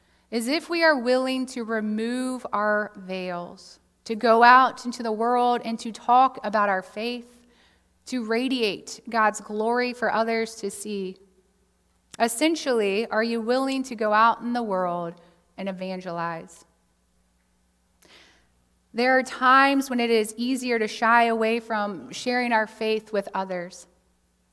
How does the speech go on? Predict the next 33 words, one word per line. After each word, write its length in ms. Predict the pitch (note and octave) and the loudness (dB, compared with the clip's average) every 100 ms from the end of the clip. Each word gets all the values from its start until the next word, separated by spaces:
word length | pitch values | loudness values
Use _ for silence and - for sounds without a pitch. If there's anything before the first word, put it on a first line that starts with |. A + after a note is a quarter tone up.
| _ _ | _ _
and 160 | G#3+ G#3+ | -6 -2
really 220 | C4 C4+ | 0 0
talking 420 | B3 A#3 B3 B3+ | 2 4 4 4
about 300 | A#3 G#3+ F#3+ | 2 4 4
the 80 | A3 | 2
ways 320 | G#3+ A3+ A3+ | -2 -2 -4
in 60 | A3 | -6
which 200 | G#3 - | -8 -8
you 60 | G#3+ | -10
see 300 | - A3+ G#3+ | -8 -8 -2
God 260 | G#3 G#3 | 2 2
at 180 | G3+ - | 2 0
work 440 | G3+ A3 G#3 - - - _ G#3 | -2 -2 -2 -8 -20 -20 _ -8
in 100 | A3 | -2
your 180 | G#3+ | 0
life 440 | G3+ G#3+ A3 A3+ G#3 | 0 2 2 2 -4
and 80 | G#3 | -6
in 100 | G#3 | -6
this 240 | G3 - | -8 -8
world. 500 | G3+ G#3 G3 F#3 F#3+ - _ _ _ _ _ _ _ _ | -4 -2 -2 -6 -10 -18 _ _ _ _ _ _ _ _
But 220 | A3 - | -2 -2
we 200 | A3+ C4 | -2 0
are 120 | C4+ | 2
reminded 800 | B3+ A#3 A3 A3 A#3 G3 - - - | 2 0 0 -2 -2 -8 -10 -12 -8
of 140 | A3 A3 | -6 -2
the 100 | A#3+ | -2
alarming 800 | A3+ G#3+ A3 A#3+ B3+ C4+ C4 A#3+ | -2 -2 0 0 0 -2 -2 -2
number 320 | A3+ A3+ G#3+ | -4 -4 -4
of 120 | G#3 | -6
people 440 | - G#3+ G#3+ G3+ G3 | -10 -10 -6 -6 -4
who 160 | A3+ | -2
are 140 | G3+ G3 | 0 0
not 640 | G3+ G#3 A3 G#3+ - - | 0 2 2 0 -8 -20